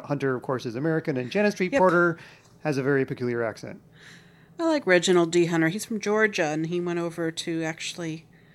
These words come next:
Speaker 2: was accepted to, into rada in his late twenties and was gonna be a, a, uh, thespian, and then discovered just doing stand-up as a dare to win some money that he was quite good at it and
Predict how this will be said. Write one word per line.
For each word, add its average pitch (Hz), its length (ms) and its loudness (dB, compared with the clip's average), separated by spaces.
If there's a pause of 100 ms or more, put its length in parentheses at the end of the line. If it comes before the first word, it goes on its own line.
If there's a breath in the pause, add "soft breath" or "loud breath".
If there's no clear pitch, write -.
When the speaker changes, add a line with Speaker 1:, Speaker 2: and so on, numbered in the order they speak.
(280 loud breath)
Speaker 2:
was 196 100 0
accepted 214 480 2
to, 170 200 -2 (120)
into 185 160 0
rada 185 560 4
in 170 120 -6
his 160 180 -6
late 147 160 -8
twenties 156 500 -6
and 160 100 -4
was 160 120 -6
gonna 165 180 -4
be 160 160 -6
a, 156 200 -6 (800 soft breath)
a, 151 280 -6
uh, 131 220 -8
thespian, 165 720 -2 (240 loud breath)
and 165 200 -4
then 156 380 -2
discovered 165 640 -2 (100)
just 170 220 -6
doing 165 260 -2
stand-up 160 480 -2
as 151 160 -6
a 165 40 -4
dare 165 380 -2
to 160 100 -4
win 160 200 -2
some 156 220 -6
money 165 320 -2
that 151 240 -10
he 170 120 -14
was 151 140 -10
quite 147 220 -6
good 160 180 -6
at 120 200 -10
it - 180 -10
and 156 320 -10